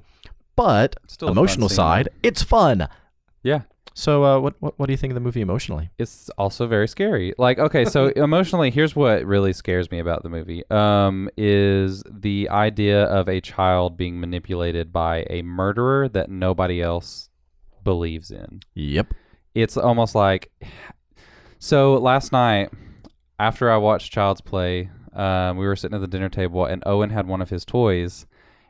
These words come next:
Speaker 2: and he was, like, he has, he's, has a very active imagination. Owen's my youngest son. He's five. He has a very active imagination, and he likes to pretend that his toys are real, and he talks to them.
Speaker 1: Sure.
Speaker 2: And he was sitting there looking at his toy,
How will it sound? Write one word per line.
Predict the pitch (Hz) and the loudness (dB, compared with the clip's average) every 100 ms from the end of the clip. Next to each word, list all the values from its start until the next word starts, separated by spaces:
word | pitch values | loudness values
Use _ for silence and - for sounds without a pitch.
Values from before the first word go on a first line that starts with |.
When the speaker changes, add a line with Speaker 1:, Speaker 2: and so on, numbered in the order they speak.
| _ | _
Speaker 2:
and | - 101 98 95 92 | -8 -4 -2 -2 -4
he | 95 107 | -6 -6
was, | 95 90 - | -4 -6 -6
like, | 104 101 | -6 -6
he | - 131 | -4 0
has, | 127 104 | 0 -2
he's, | 110 117 101 - | -8 -10 -12 -14
has | - 104 | -4 -4
a | 90 | 0
very | 95 92 | 0 0
active | 90 87 90 | -2 -4 -6
imagination. | 85 82 85 80 78 87 | -6 -8 -8 -10 -10 -8
Owen's | 87 101 90 | -2 -2 -2
my | 90 | -4
youngest | 85 82 85 | -4 -6 -8
son. | 82 | -8
He's | 90 82 | -10 -8
five. | 82 78 82 - _ _ - | -6 -4 -6 -12 _ _ -6
He | 127 | -2
has | |
a | 131 | 2
very | 139 | 2
active | 127 127 | 2 0
imagination, | 117 110 104 98 - 98 | -2 -2 0 -2 -2 -6
and | 92 98 | -6 -6
he | 107 | -2
likes | 104 101 | -2 -4
to | - | -8
pretend | 107 110 98 | -8 -6 -6
that | 95 | -8
his | 87 | -10
toys | - 87 87 | -8 -8 -6
are | |
real, | 90 123 120 | -2 0 0
and | 90 | -2
he | 95 | -4
talks | - 127 - | -2 -2 -2
to | - 87 | -6 -8
them. | - 87 95 - | -8 -14 -16 -10
Speaker 1:
Sure. | - 82 104 - | -4 0 -2 -4
Speaker 2:
And | 117 107 | -4 -2
he | 120 120 | 0 0
was | 104 | 0
sitting | - 135 | 0 0
there | 123 | 2
looking | 104 120 123 | 0 0 -2
at | 110 | -4
his | 107 98 | -4 -6
toy, | - 143 143 101 90 | -2 2 4 2 0